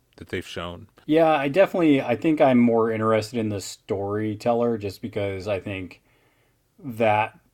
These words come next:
Speaker 2: idea is more entertaining to me than, you know, "Oh, I got my brain memories wiped by, you know, Sonya or whoever," and, or Lady, I don't know who kidnapped, or who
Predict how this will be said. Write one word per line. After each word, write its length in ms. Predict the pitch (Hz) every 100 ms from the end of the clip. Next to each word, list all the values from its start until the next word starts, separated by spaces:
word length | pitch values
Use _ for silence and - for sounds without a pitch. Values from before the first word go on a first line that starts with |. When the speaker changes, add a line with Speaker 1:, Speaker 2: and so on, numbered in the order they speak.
| _ -
Speaker 2:
idea 640 | 123 113 117 113 107 107
is 220 | 107 104 95
more 440 | 107 107 107 113
entertaining 580 | 107 104 98 101 104 107
to 120 | 110
me 200 | 107 107
than, 500 | 101 98 95 92 92
you 140 | 104 107
know, 480 | 95 90 90 90 - _ _ _ _ 202
"Oh, 200 | 226 151
I 100 | 123
got 200 | 135 143
my 320 | 139 135 120 123 _ _
brain 640 | 123 127 131 127 120 113 110
memories 600 | 120 120 120 117 110 110
wiped 440 | 110 117 120 -
by, 260 | 120 117 113
you 180 | 110 113
know, 220 | 113 110
Sonya 420 | 120 131 113 98 98 101
or 260 | 104 98 95 - -
whoever," 540 | 107 101 101 110 110
and, 260 | 101 98 - _
or 120 | 117 101
Lady, 300 | 110 120 117
I 80 |
don't 100 | 107 90
know 140 | 87
who 140 | 110 101
kidnapped, 480 | - 90 92 98
or 160 | 127 101
who 340 | 98 104 95